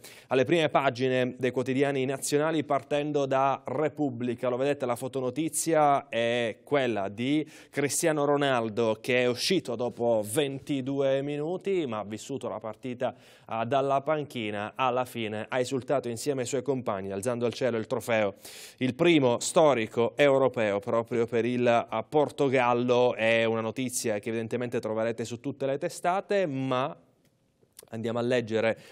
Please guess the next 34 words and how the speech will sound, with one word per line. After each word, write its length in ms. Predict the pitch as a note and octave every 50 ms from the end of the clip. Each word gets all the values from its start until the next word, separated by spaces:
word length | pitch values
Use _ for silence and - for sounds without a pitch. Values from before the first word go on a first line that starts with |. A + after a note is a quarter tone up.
| -
Ronaldo 460 | - G#2+ A#2 B2 C3 C3 B2+ A#2 A#2+ A#2
K 220 | - - C#3 C3 - -
O, 240 | C#3+ C#3+ C#3+ C3+
dalle 180 | B2+ A#2+ A#2 A#2
lacrime 400 | B2 C3 - - C3 C3 C3 B2+
alla 160 | B2+ B2 B2
gioia, 300 | A#2+ A#2+ D3 C#3+ C3 A#2
il 80 | A#2 A#2
Portogallo 500 | C#3 B2+ A2 - B2+ C3+ C3 C3+ C3 B2
è 40 | A#2+
campione 460 | - B2+ A#2+ A2+ - D3 C#3+ C#3+ C#3
d'Europa, 560 | C#3 D3 C#3+ D3+ D#3+ D#3+ E3+ F3 - - F3+
un 140 | D3 B2 A#2+
gol 400 | A#2 C3 B2+ B2+ A#2+ A#2+ A2+ A2+
di 160 | A2+ A#2 D3
Eder 420 | C#3 B2+ B2 B2 A#2 A#2 A2+ A2 A2
ai 140 | G#2+ G2+ G2+
tempi 300 | - A#2 A#2 A2 A#2 A2
supplementari 640 | A2+ - - B2 A#2 A#2 A2 G#2+ - B2 A#2+ A#2 G#2+
decide 480 | G2+ G#2 - - B2+ A#2+ A#2+ A#2 E2 - - - - - -
gli 140 | - A2+ C3+
europei 480 | C#3+ C3+ C3 C3+ B2+ - D3+ C#3 C3 B2
con 120 | C3 C3+
la 80 | C3+ C3
Francia, 420 | - D#3 D#3+ D3+ C#3 A#2 - A#2+
battuto 380 | A#2 A#2+ A#2 - - D3+ C#3 C#3
in 80 | B2+
finale 380 | A#2+ - C#3 C#3 C#3 C#3 C3+ B2
dal 160 | A#2+ A#2+ A#2+
Portogallo. 600 | - C#3 B2+ - - D3+ D3 D3+ D3+ E3 D#3 A2+ G2+
Cristiano 460 | A2 G#2+ G2+ F#2+ - - A2 G#2+ G#2
Ronaldo 420 | G#2 G#2+ A2+ A#2 A#2 A2+ G#2+ G#2 G2+
si 120 | - B2
infortuna 600 | A#2 A2 - A#2 A2 - - C#3 C3+ B2+ A#2+ A2